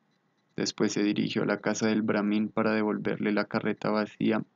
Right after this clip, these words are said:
y le pidió que no le contase a nadie quién había sido el que les había liberado de Vaca. Luego se dio un baño y se echó a dormir. Había comido demasiado. Al día siguiente, por la mañana,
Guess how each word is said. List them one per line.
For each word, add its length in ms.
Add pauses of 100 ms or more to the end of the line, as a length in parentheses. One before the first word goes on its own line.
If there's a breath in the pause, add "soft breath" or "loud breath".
y 80
le 100
pidió 420
que 140
no 80
le 140
contase 560
a 40
nadie 480
quién 300
había 240
sido 300
el 100
que 140
les 180
había 240
liberado 560
de 120
Vaca. 360 (1400)
Luego 280
se 160
dio 160
un 160
baño 260
y 60
se 140
echó 180
a 60
dormir. 500 (920)
Había 320
comido 480
demasiado. 680 (1900)
Al 120
día 160
siguiente, 600
por 260
la 120
mañana, 560